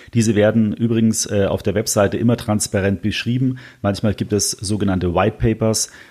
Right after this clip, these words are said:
wo wirklich im Detail beschrieben wird, wie die Anlagestrategie funktioniert. Ein wichtiger Punkt ist auch,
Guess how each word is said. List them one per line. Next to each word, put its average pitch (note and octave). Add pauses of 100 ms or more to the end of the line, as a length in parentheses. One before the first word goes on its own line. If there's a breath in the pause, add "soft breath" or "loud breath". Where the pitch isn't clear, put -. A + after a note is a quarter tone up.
(140)
wo F#2
wirklich -
im A#2
Detail G2
beschrieben F#2+
wird, F2
wie F#2
die G2
Anlagestrategie F2+
funktioniert. E2 (500 loud breath)
Ein G#2
wichtiger C3
Punkt D3+
ist -
auch, G#2+